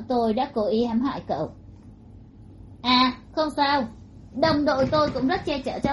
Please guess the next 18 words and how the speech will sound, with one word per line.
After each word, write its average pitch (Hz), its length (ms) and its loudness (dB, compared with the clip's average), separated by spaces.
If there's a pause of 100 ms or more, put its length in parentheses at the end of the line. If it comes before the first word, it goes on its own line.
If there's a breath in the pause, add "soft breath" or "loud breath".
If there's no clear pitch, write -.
tôi, 262 300 0 (160)
bọn 262 220 2
họ 262 160 0
có 320 160 -2
tố 240 120 0 (100)
chất 381 240 0
làm 247 300 2
người 233 360 0
cao 269 340 2 (100)
nên 277 240 2
không 277 180 0
thích 359 200 -2
mấy 247 120 2
trò 294 160 -2 (140)
chửi 175 120 -2
với 190 200 -2
người 254 220 2
khác." 262 340 -4